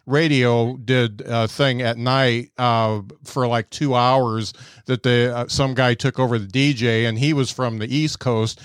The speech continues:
so I got to hear those, uh, then. But, and as far as the media is concerned, we didn't know.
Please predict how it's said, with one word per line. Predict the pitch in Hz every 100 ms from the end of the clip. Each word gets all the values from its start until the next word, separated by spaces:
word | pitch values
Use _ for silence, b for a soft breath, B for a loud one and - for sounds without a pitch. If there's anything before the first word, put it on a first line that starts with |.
| B
so | - 151
I | 131
got | 117 107
to | 113
hear | 107 139 131
those, | 113 107 - -
uh, | 120 113 123
then. | 123 117 151 139 104
But, | 98 127 120 B B B -
and | 151 143 135 139 147 - - 151 -
as | 143 135
far | - 175 147
as | 110
the | 120
media | 131 208 196
is | 120 -
concerned, | 110 - 127 120 135
we | 127 185
didn't | 233 120
know. | 95 87 170